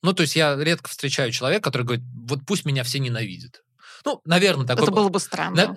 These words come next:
Speaker 1: ну, наверное,
Speaker 2: <laughs>
Speaker 1: такое где-то бывает, но по большому счету нам всем хочется, чтобы к нам хорошо относились, чтобы все говори-, там, нам говорили о том, какие мы там умные, молодцы и так далее. И это нормально. Это для любого человека нормально. И поэтому первое, ну, вот эта подстройка, она, а, естественная должна быть.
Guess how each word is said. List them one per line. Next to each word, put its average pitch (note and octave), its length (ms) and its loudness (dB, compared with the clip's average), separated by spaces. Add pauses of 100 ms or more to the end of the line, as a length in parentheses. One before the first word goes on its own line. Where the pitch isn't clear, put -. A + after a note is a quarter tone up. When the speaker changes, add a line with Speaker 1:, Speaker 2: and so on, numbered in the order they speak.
Speaker 1:
ну, C4+ 160 -2
наверное, G3+ 560 4
Speaker 2:
<laughs> - 20 4
Speaker 1:
такое C#3 240 2
где-то C3+ 200 0
бывает, D#4 280 2
но B3 120 0
по - 120 -4
большому G#3+ 340 2
счету D4 220 0
нам E3 140 4
всем A#3 180 -2
хочется, - 420 0
чтобы C3 300 -2
к B2+ 100 -10
нам F#3 240 2
хорошо C#3+ 300 0
относились, C#3 580 0
чтобы B2+ 180 -6
все D#3+ 140 -2
говори-, D3 260 -2
там, B2+ 220 -4
нам B2+ 140 -2
говорили C3 280 2
о B2+ 60 0
том, A#2+ 120 -2
какие B2 260 -4
мы B2+ 100 -4
там A#2+ 200 -2
умные, B2 360 0
молодцы A2+ 400 -2
и - 20 -8
так B2 140 -6
далее. A3 240 0 (480)
И F3 240 4
это F3+ 200 2
нормально. C#3+ 680 0
Это D3+ 240 -6
для D#3 240 4
любого F3+ 400 2
человека G2 400 -8
нормально. F#2 340 -14
И A#2 40 -8
поэтому F3+ 380 2
первое, G3+ 380 0
ну, D3+ 80 0
вот E3+ 100 0
эта E3+ 140 -2
подстройка, - 720 -4 (240)
она, F#3 520 0
а, D3 160 -8 (260)
естественная B2 1200 -2
должна A2 420 -4
быть. - 260 -16